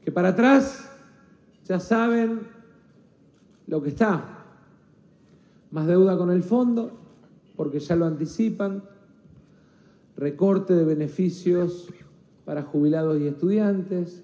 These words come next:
porque ya lo anticipan. Un esquema de limitación de acceso a la universidad, porque ya lo anticipan. Una economía concentrada, porque ya lo anticipan.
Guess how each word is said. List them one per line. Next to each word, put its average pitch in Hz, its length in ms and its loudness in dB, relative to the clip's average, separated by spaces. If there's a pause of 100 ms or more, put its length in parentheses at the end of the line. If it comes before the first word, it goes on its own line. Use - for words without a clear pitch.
(120)
porque 135 240 -6
ya 156 220 -2
lo 151 80 2
anticipan. 160 920 -6 (1160)
Un 160 160 -2
esquema 175 480 2
de 165 120 4
limitación 156 680 0
de 190 80 0
acceso 175 400 -4
a 160 40 0
la 151 100 2
universidad, 170 960 -2 (340)
porque 147 280 -4
ya 165 160 0
lo 156 120 2
anticipan. 165 1000 -4 (440)
Una 185 200 0
economía 165 560 0
concentrada, 190 1300 0
porque 139 260 -4
ya 175 180 -2
lo 185 80 4
anticipan. 214 880 -2